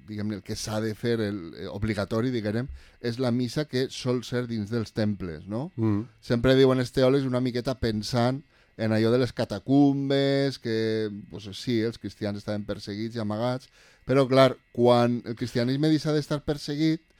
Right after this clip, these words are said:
Speaker 1: doncs la gent vol mostrar, manifestar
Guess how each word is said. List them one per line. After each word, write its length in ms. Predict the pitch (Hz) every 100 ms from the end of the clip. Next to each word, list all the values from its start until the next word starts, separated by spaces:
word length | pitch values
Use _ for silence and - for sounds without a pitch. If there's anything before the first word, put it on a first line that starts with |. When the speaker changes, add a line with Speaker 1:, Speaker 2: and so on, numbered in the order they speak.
| - - _ _
Speaker 1:
doncs 340 | 113 123 120 117
la 200 | 117 110
gent 300 | 127 139 143
vol 280 | 127 131 117 -
mostrar, 920 | 110 107 104 104 101 - 135 135 139
manifestar 800 | 131 117 110 113 - 139 135 135